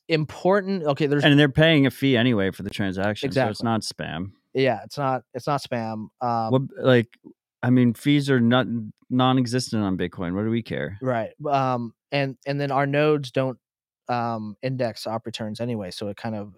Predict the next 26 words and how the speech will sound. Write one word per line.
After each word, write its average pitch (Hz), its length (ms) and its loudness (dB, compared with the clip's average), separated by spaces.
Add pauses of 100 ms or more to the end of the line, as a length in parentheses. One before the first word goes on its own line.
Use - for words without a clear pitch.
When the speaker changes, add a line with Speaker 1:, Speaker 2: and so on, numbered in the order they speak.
Speaker 1:
it - 80 -16
kind 107 160 -8
of - 80 -8
saves 104 300 -10
a 98 40 -12
little 90 160 -10
bit. 98 220 -14 (100)
Um, 104 320 -12 (160)
they 110 120 -4
don't 107 320 -4
get 107 160 -6
indexed 110 340 -6
in 98 80 -6
our 90 160 -8
T - 180 -4
X - 440 -8
set. - 160 -4
Speaker 2:
If 120 80 0
fees 160 360 6
go 143 220 10
up 123 240 10
on 110 140 2
Bitcoin, 104 420 0
then 101 140 0
you 92 80 -4
can 90 200 -4